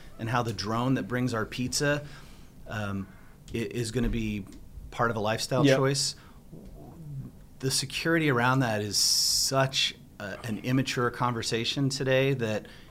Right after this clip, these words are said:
Speaker 1: it just, it seems like that's where a lot of the work is gonna have to be done.
Speaker 2: Yeah.
Speaker 1: I, I don't know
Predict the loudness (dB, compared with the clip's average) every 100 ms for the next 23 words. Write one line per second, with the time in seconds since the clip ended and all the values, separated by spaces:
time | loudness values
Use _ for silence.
0 | -12 -8 -2 0 0 -4 -6 -6 -2 0
1 | 0 0 0 0 -2 -2 -6 -8 -12 -14
2 | -6 -4 -2 -2 -2 -2 -2 -4 -6 -8
3 | -6 -6 -6 -8 -10 -8 -6 -6 -6 -2
4 | 2 2 -2 -4 -4 0 2 2 2 0
5 | -4